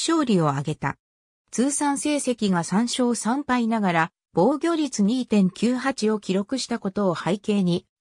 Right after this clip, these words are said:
シーズン終了後には推定年俸千百万円という条件で契約を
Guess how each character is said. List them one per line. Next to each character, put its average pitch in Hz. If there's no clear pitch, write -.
シ 330
ー -
ズ 226
ン 175
終 233
了 233
後 208
に 185
は 156
推 277
定 285
年 277
俸 185
千 226
百 196
万 269
円 254
と 240
い 233
う 226
条 208
件 226
で 180
契 214
約 190
を 175